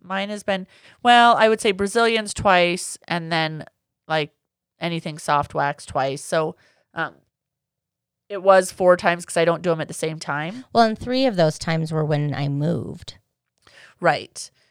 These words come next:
Speaker 1: Yeah, when we moved over here, no, I kept everything the same
Speaker 2: You
Speaker 1: 'cause we
Speaker 2: kept
Speaker 1: moved in
Speaker 2: it.
Speaker 1: July.
Speaker 2: Mm-hmm.
Speaker 1: And because I like to start my
Speaker 2: Well,
Speaker 1: new
Speaker 2: you
Speaker 1: year
Speaker 2: changed
Speaker 1: with
Speaker 2: it
Speaker 1: a
Speaker 2: in
Speaker 1: price.
Speaker 2: January.
Speaker 1: Yeah, and I let everybody know in November, and we, they have two months to, like, prepare for it, and it was five bucks.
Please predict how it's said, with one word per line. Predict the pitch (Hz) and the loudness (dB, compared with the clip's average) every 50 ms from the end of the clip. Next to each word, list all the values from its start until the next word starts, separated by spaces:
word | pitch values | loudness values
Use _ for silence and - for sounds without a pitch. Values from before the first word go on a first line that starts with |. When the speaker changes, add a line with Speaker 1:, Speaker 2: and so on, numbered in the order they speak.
| _ _ _ - | _ _ _ 4
Speaker 1:
Yeah, | 220 208 | 6 6
when | 196 190 185 190 | 8 6 4 -2
we | 208 226 233 | -2 -6 -4
moved | 233 247 233 208 - | -2 -2 -2 0 2
over | 226 208 202 196 196 | 0 0 2 0 -4
here, | - - 220 214 208 208 202 202 202 208 220 226 - _ _ _ _ _ _ _ _ _ _ _ _ _ - | -6 -4 -4 -2 -2 0 0 -2 -2 -2 -4 -6 -10 _ _ _ _ _ _ _ _ _ _ _ _ _ -2
no, | 196 208 214 - | 2 2 4 4
I | - 185 | 4 0
kept | 185 - 226 208 - 226 | 2 2 0 0 4 2
everything | 208 208 226 240 - 233 214 | 2 2 0 -4 -6 -8 -8
the | 214 | -6
same | 196 196 214 220 | -4 -4 -2 -2
Speaker 2:
You | 226 208 | -4 -6
Speaker 1:
'cause | - - | -2 -2
we | 202 | -2
Speaker 2:
kept | 202 202 | 0 0
Speaker 1:
moved | 208 196 190 | -2 -2 0
in | 196 190 185 | -4 -4 -4
Speaker 2:
it. | |
Speaker 1:
July. | 190 190 180 180 185 175 151 123 113 131 147 165 165 | 0 0 2 4 4 4 4 2 0 -2 -4 -6 -8
Speaker 2:
Mm-hmm. | 165 165 165 - _ - 165 170 175 180 | -10 -12 -14 -16 _ -16 -14 -12 -10 -2
Speaker 1:
And | 175 180 175 175 | 0 0 0 0
because | 180 185 - 190 - - | -2 -6 -6 -4 0 4
I | 190 190 | 4 4
like | 202 202 202 202 | 4 4 0 -2
to | - 196 | -4 -10
start | - - - 170 165 160 - | -8 0 2 2 2 2 0
my | 170 160 | -4 -4
Speaker 2:
Well, | 156 151 | -4 -4
Speaker 1:
new | 151 156 | -4 -2
Speaker 2:
you | 156 170 | -2 -2
Speaker 1:
year | 214 214 226 233 226 | -2 -2 -2 0 0
Speaker 2:
changed | 233 240 233 | 0 0 -2
Speaker 1:
with | 208 202 | -2 -2
Speaker 2:
it | 180 190 | -2 -4
Speaker 1:
a | - | -2
Speaker 2:
in | - | -2
Speaker 1:
price. | - 160 160 | -4 -4 -4
Speaker 2:
January. | 156 156 156 160 160 147 135 - | -4 -6 -6 -6 -8 -8 -8 -6
Speaker 1:
Yeah, | 190 165 160 - - - | -4 -4 -6 -6 -4 -2
and | 196 196 | 2 2
I | 190 190 | 4 4
let | 190 196 185 | 4 4 2
everybody | 180 175 196 202 202 202 208 202 | 2 2 0 -2 -2 -2 -2 -2
know | 196 190 190 | -4 -4 -4
in | 196 202 202 202 | -4 -4 -6 -6
November, | 214 220 208 214 190 185 185 185 180 190 185 | -4 -4 -2 -2 -4 -4 -2 0 0 0 0
and | 185 180 | -4 -6
we, | 170 170 165 170 170 175 _ _ _ _ _ _ - | -8 -8 -6 -8 -8 -10 _ _ _ _ _ _ -2
they | 175 | 0
have | 165 160 170 | 0 0 0
two | - - 196 202 | -4 -8 -6 -2
months | 202 180 170 165 170 175 - - - | 0 0 0 0 -2 -6 -10 -14 -8
to, | - 180 160 | -4 -2 0
like, | 156 147 147 - | 0 0 -2 -4
prepare | - 175 160 - - 165 160 151 151 | -6 -8 -8 -4 -2 0 2 2 0
for | - - 156 151 151 151 | -2 -2 -2 0 2 2
it, | 156 | 0
and | - 117 | 0 -2
it | |
was | 147 151 | -6 -10
five | - - 143 123 117 - | -6 -6 -6 -6 -6 -10
bucks. | - - - - _ _ - - - - | -12 -14 -16 -16 _ _ -18 -18 -18 -18